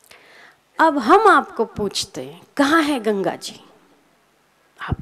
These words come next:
कहते हैं, "यही है गंगा जल।" तो गंगा जी में तो मछलियाँ भी है, गंगा जी में तो पत्थर भी है, फिर इसमें तो न मछलियाँ हैं और न पत्थर है। मैं कैसे मानूं कि ये गंगा जल है?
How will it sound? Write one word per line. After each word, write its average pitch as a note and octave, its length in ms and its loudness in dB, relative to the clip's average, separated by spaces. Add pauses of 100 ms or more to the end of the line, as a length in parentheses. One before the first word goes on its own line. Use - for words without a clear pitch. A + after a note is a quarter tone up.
कहते F#3+ 240 -4
हैं, A#3+ 60 0
"यही C#4 260 2
है D4 140 -4
गंगा C4 340 -4
जल।" B3+ 220 -14 (1500)
तो D#4 120 6
गंगा G#3+ 440 6
जी G3+ 180 2
में C#4+ 160 0
तो E4 120 0
मछलियाँ E4 600 2
भी D#4+ 140 -4
है, C4+ 220 -8 (300)
गंगा G#3+ 380 0
जी D3+ 180 -10
में D3+ 140 -8
तो A#3+ 180 -4
पत्थर D#4+ 540 -2
भी D#4+ 180 -2
है, C#4+ 160 -6 (1300)
फिर E4+ 120 4
इसमें E4+ 440 4
तो F4 120 0
न E4 120 4
मछलियाँ E4+ 680 4
हैं E4 400 0
और A3 120 2
न F#3+ 140 0
पत्थर B3 440 -8
है। - 180 -18 (1700)
मैं F4 260 8
कैसे F4+ 340 4
मानूं D4 360 6
कि C4+ 140 0
ये B3+ 140 4
गंगा G#3+ 360 2
जल - 220 -10
है? - 260 -20